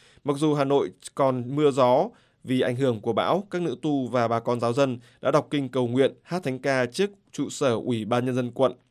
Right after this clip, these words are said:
Trước sự cương quyết đó, Ủy ban Nhân dân quận Hoàn Kiếm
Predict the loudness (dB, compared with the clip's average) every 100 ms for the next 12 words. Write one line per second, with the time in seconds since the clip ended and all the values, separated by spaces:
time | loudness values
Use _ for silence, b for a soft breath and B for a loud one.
0 | _ _ _ _ _ _ _ _ b b
1 | b b -2 2 0 2 0 4 4 4
2 | 2 2 2 -2 -4 0 2 2 0 0
3 | 0 -2 -2 -4 0 0 0